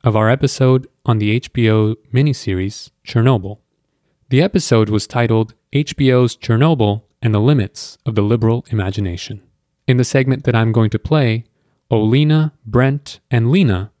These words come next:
argue about the political commentary the show's writers are trying to offer. There's a disagreement between them over whether the show is a critique of populism or whether it's meant to serve as a warning about the kind of statism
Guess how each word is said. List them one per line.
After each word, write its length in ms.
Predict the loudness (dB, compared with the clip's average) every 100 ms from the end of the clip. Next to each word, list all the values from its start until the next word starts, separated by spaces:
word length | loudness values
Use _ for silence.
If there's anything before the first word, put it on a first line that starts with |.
| _ _ _
argue 340 | 0 2 2 2
about 240 | 0 -2
the 80 | -4
political 440 | -4 0 0 0 -2
commentary 800 | 0 0 0 0 -2 -2 -4 _ _ _
the 100 | -6
show's 380 | -2 0 2 2
writers 560 | 2 2 0 -4 -10 -20 _
are 120 | -4
trying 340 | -4 -4 -6 -6
to 80 | -6
offer. 440 | -4 -4 -8 -18 _ _ _ -2
There's 200 | 0 2
a 60 |
disagreement 600 | 2 0 0 2 2 0
between 360 | -4 -4 -2 0
them 180 | 0 -4 _ _ _ _ -2
over 180 | 2 4
whether 280 | 4 2
the 100 | 0
show 320 | 0 2 2 2
is 180 | 0
a 40 | -2
critique 440 | -2 -2 -2 -4
of 160 | -6 -8
populism 680 | -8 -4 0 0 2 0 -4 _ _
or 140 | 0 2
whether 280 | 2 2
it's 240 | 0 -4 -2
meant 200 | -2 -2
to 80 | -4
serve 280 | 0 0
as 120 | 2 0
a 60 |
warning 500 | 2 2 2 0 -2 -2
about 220 | -2 -2
the 80 | -6
kind 460 | -4 0 2 2
of 100 | -4
statism 680 | -10 -2 2 2 0 -2 -6